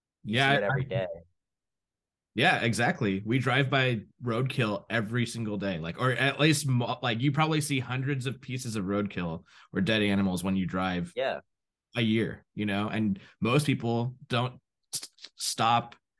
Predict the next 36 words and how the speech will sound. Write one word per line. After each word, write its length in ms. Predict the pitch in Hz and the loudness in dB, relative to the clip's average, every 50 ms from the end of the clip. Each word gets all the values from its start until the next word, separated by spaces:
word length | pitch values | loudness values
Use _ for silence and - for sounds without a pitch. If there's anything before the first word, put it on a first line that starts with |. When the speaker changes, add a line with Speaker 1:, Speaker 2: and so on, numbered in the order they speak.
| _ _ - | _ _ -2
Speaker 2:
and 180 | - 120 120 - | 0 2 2 2
bear 180 | 117 117 117 | 2 2 2
witness 480 | 107 107 127 143 151 104 85 80 - - | 2 2 0 0 -2 -4 -6 -6 -8 -10
to 180 | - - - - | -10 -8 -8 -8
it. 180 | - - - _ - | -8 -10 -10 _ -2
Like, 280 | 104 95 95 - - | 0 0 0 0 2
you, 320 | - 123 127 135 117 120 - - - - - | 4 4 6 6 4 2 -2 -6 -14 -8 -2
Speaker 1:
Yeah. 260 | - 107 101 98 90 | 0 2 2 0 0
Speaker 2:
like, 20 | - 127 | -4 -4
most 120 | 139 143 - | -2 2 4
peop-, 200 | 165 - - - - | 4 4 4 2 2
most 300 | 120 131 143 170 170 - | 4 6 6 6 6 6
people 300 | 160 156 151 170 160 147 | 4 4 4 4 4 4
drove 320 | 123 - 120 120 120 120 | 4 2 2 0 0 2
by 160 | 131 120 120 | 2 2 2
that 220 | 117 117 107 - - | 2 0 0 -2 -2
cat 320 | - 107 107 113 117 - _ _ _ _ _ _ _ - | -2 0 0 0 -2 -4 _ _ _ _ _ _ _ -6
and 140 | 98 107 110 | -4 -2 0
maybe 180 | 110 110 98 107 | 0 0 0 0
went, 200 | 107 107 107 104 | -2 -2 -4 -6
"Oh, 160 | 98 104 104 | -4 -4 -2
that's 220 | 101 101 104 - - | -2 -2 -4 -4 -4
sad," 400 | - 95 95 98 101 104 101 - _ _ _ _ _ _ _ - | -4 -2 0 0 0 -2 -4 -6 _ _ _ _ _ _ _ -4
but 120 | 117 110 | -2 0
you 160 | 117 127 131 | 2 4 4
actually 320 | 135 135 131 - 139 123 117 | 4 4 4 2 2 2 0
sat 580 | - - - - - 127 117 113 110 107 - - | 0 -4 -4 -4 -2 0 0 0 0 0 -2 -4
and 140 | 107 104 98 | -6 -6 -4
had 220 | 95 110 117 110 | -2 -2 -2 0
a 40 | 95 | -2
moment 380 | 92 92 95 101 101 92 - | -2 -2 -4 -4 -4 -6 -6
with 200 | 73 73 73 - | -8 -10 -10 -10
it, 200 | 71 - - - - - | -10 -12 -12 -12 -10 -6
you 120 | - 92 | -2 0
know? 140 | 92 95 95 101 | 2 2 4 4
And, 260 | 101 98 87 87 | 2 2 0 -2